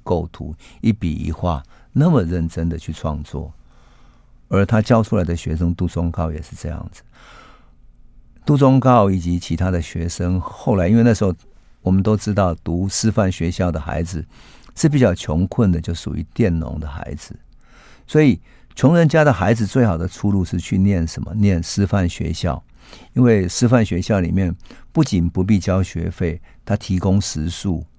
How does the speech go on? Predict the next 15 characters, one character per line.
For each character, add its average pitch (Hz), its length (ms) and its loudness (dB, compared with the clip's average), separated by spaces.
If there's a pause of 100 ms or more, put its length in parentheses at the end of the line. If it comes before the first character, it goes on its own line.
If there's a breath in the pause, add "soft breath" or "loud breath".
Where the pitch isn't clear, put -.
(280 soft breath)
学 90 220 -2
费 92 200 0
全 78 240 -4
免 82 300 0
之 - 160 -6
外， 80 200 -2 (320 soft breath)
还 - 180 -2
会 120 100 4
给 92 140 -2
你 90 120 0
一 85 40 -2
点 78 180 -8
零 80 140 -6
用 82 240 -2
金。 76 260 -10